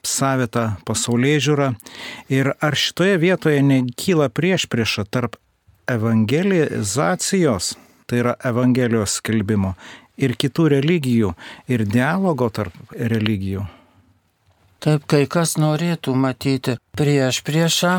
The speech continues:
Speaker 2: tarp evangelizacijos ir religijų dialogo, nes evangelizacija siekia, nu, ta, proteguoti savo, e, sakykim, savo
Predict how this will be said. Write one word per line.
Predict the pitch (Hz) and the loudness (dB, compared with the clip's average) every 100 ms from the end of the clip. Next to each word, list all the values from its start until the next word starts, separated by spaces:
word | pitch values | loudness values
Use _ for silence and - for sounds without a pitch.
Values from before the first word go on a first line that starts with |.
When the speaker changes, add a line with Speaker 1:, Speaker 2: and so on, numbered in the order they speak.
| 160 | -2
Speaker 2:
tarp | - 135 131 139 | -4 -4 -4 -4
evangelizacijos | 127 135 131 135 127 131 - 131 135 - 143 127 - | -2 0 0 0 -2 -4 -2 -2 -2 -4 -4 -4 -4
ir | 131 | -2
religijų | 139 131 135 143 131 135 | -2 -2 -2 -2 -2 -2
dialogo, | 131 135 135 143 160 170 127 123 - - - - | -2 -2 0 0 0 0 -2 -6 -8 -16 -16 -14
nes | - 131 - | -6 -4 -2
evangelizacija | 135 131 127 127 123 127 120 131 131 - 139 131 123 | -2 -2 -2 -2 -2 -4 -2 -2 -2 -4 -6 -4 -2
siekia, | - 135 131 - 127 123 | -2 0 -2 -4 -6 -4
nu, | 131 127 127 123 123 | -4 -4 -2 -4 -8
ta, | - 123 _ | -10 -10 _
proteguoti | - 135 131 143 131 160 160 131 - 117 | -2 -2 0 -2 0 2 2 0 -6 -6
savo, | - 127 120 120 120 | -2 -4 -4 -6 -8
e, | 143 123 120 | -10 -8 -6
sakykim, | - - - 127 - 139 135 | -6 -8 -6 -8 -6 -8 -6
savo | - 127 120 127 | -4 -4 -4 -4